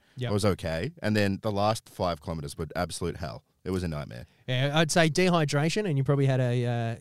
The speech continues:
Speaker 1: you had a bit of a, um, uh, lack of glucose or salt or something.
Speaker 2: Yeah.
Speaker 1: You, you, you had something going on. You probably needed some calories. Anything north of two hours, you probably need something.
Speaker 2: It
Speaker 1: Uh,
Speaker 2: was, uh,
Speaker 1: more than just, uh, f-, sheer courage to get you through it.
Speaker 2: <laughs> Yes.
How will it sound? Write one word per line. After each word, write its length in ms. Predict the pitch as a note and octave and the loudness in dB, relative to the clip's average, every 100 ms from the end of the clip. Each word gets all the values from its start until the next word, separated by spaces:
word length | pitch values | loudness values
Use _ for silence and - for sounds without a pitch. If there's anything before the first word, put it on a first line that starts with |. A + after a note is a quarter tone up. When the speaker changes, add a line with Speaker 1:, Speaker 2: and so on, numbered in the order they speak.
| - | -6
Speaker 1:
you 120 | C3 | -4
had 140 | B2+ | -2
a 40 | A#2+ | -2
bit 100 | A#2 | -4
of 140 | A2+ | -4
a, 220 | A#2+ A#2 A2+ | -4 -4 -4
um, 240 | A2 G#2+ - _ - C3 | -6 -12 -16 _ -10 -6
uh, 160 | A#2 A#2+ | -6 -2
lack 260 | B2+ C3 | 0 0
of 400 | C3 A2 A2+ - | -2 -6 -14 -4
glucose 580 | D3 D3 C#3+ C#3+ B2+ - | 4 4 6 2 2 -2
or 100 | A2 | -6
salt 440 | - C#3 A#2+ G#2+ | -2 0 0 -2
or 80 | A#2 | -6
something. 280 | - C3 G2 - | -2 -2 0 0
Speaker 2:
Yeah. 280 | E2 - A#2+ | 0 -2 -2
Speaker 1:
You, 100 | A#2+ | -4
you, 80 | A#2 | -4
you 80 | B2 | -2
had 180 | C3 B2 | -2 -2
something 260 | B2 A#2 | -6 -6
going 220 | A2+ A2 | -8 -8
on. 100 | A2 | -8
You 60 | A2+ | -6
probably 220 | C3+ B2 | -4 -4
needed 220 | A#2 G#2+ - | -6 -8 -10
some 120 | A2 | -8
calories. 380 | A#2 G#2+ G#2+ - - - - | -8 -8 -10 -14 -20 -8 0
Anything 420 | G3 A#3+ A#3+ E3+ | 2 2 2 6
north 280 | D#3+ D#3+ D3 | 8 8 4
of 100 | B2 | 0
two 240 | - C#3+ | 2 2
hours, 260 | C3 C3 B2 | 4 2 0
you 60 | A#2 | 0
probably 420 | C#3+ B2 A#2 A2 | 0 0 -4 -6
need 160 | A2 A2 | -6 -8
something. 340 | A2 G#2+ G2 _ _ - - G2+ | -10 -12 -16 _ _ -20 -10 -4
Speaker 2:
It 60 | |
Speaker 1:
Uh, 140 | A#2 A#2+ | 0 0
Speaker 2:
was, 160 | A2+ - | -2 0
uh, 120 | B2+ | 6
Speaker 1:
more 160 | D3 C#3+ | 6 6
than 180 | C3 A#2+ | 2 -2
just, 400 | C3 A#2+ - B2+ | -2 -4 -6 -6
uh, 40 | A2+ | -4
f-, 140 | A2+ - - | -8 -10 -4
sheer 280 | - C#3+ | 0 0
courage 420 | B2+ C#3 C3+ B2 - | 2 2 2 0 -4
to 80 | |
get 140 | C3 A#2 | -4 -4
you 80 | A2+ | -6
through 240 | - A#2+ | -2 0
it. 140 | A2+ - C3 - | 0 4 4 8
Speaker 2:
<laughs> 80 | C#3 | 6
Yes. 280 | D2+ D#3 | 8 2